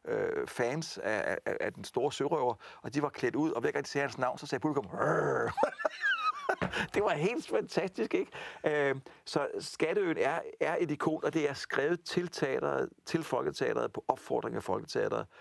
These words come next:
ligesom hundrede år før, Nødebo Præstegård blev skrevet til Folketeatret på opfordring af Folketeatret. Og det har haft samme, øh, funktion i teatrets historie.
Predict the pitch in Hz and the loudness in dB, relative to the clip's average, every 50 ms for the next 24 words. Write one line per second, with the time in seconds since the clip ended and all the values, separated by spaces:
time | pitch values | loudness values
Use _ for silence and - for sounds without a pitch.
0 | - - - - 147 151 - 175 147 127 110 - _ _ - - - 147 151 143 | -20 -8 -4 -2 0 0 0 0 -2 -2 -6 -12 _ _ -8 -4 -2 0 2 2
1 | 131 113 101 - - 165 160 170 - - _ _ _ - - 113 117 123 120 127 | 2 2 2 0 0 0 0 0 -2 -4 _ _ _ -8 -2 0 0 2 0 0
2 | - - 104 104 110 - - - 107 - - - 98 - 107 101 107 107 - - | -2 0 -2 -2 -2 -2 -2 -2 -2 -2 -2 -6 -6 -2 -2 -2 -2 -2 -2 -2
3 | 165 156 - 131 123 127 131 - 127 120 123 120 - - - - - - - - | -2 0 0 0 0 -2 -2 -2 -2 -2 -2 -2 -4 -6 -6 -4 -4 -4 -4 -6
4 | - - - - - - - - - - - - - - 95 - - - - - | -12 -12 -12 -12 -12 -10 -8 -8 -8 -8 -6 -8 -6 -6 -6 -8 -12 -18 -18 -18
5 | - - - 131 147 139 139 165 160 - - 127 127 151 160 - - 104 101 92 | -12 -6 -2 0 0 0 0 -2 -4 -2 -2 -2 -2 -2 -4 -4 -2 0 0 0
6 | - - - - - 113 113 - - 160 156 - - - - 127 - - 107 104 | 0 -2 -4 -6 -8 -10 -6 -2 -2 -2 -2 -2 -4 -4 -2 0 0 -2 -2 -2
7 | - 143 117 120 151 | -2 0 0 0 -2